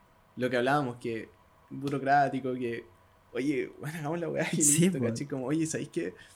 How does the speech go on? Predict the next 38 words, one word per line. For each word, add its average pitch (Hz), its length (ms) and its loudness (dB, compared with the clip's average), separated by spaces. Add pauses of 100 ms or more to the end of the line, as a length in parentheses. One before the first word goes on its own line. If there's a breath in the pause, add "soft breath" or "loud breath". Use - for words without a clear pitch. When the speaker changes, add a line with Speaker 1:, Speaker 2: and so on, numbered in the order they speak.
(340 loud breath)
Speaker 1:
Esto 151 220 -6
nos 135 160 -2
va 135 60 2
a - 20 2
ayudar 160 260 0
a 131 80 2
todos, 123 300 -4
¿cachai? 117 360 -10
Y 113 200 -8 (220 loud breath)
no 117 80 -6
solo 139 180 0
les 135 160 0
va 123 40 -2
a - 20 0
ayudar 123 280 -2
a 120 40 -2
ustedes, 147 420 -4
sino 123 180 -8
que 120 200 -6
va 98 80 -10 (180)
a 120 40 0
ayudar 127 240 -2
a 139 40 0
las 131 120 -4
próximas 151 380 -6
generaciones, 147 720 -6 (540 soft breath)
a 127 100 -4
sus 123 280 -4
hijos, 156 400 0
¿cachai? 147 280 -4 (280)
Speaker 2:
Exacto. - 160 -8
Speaker 1:
A 120 40 -2
los 120 160 0
hijos 139 200 -4
de 139 80 -4
sus, 143 160 -8
como 135 260 -4
que 117 180 -6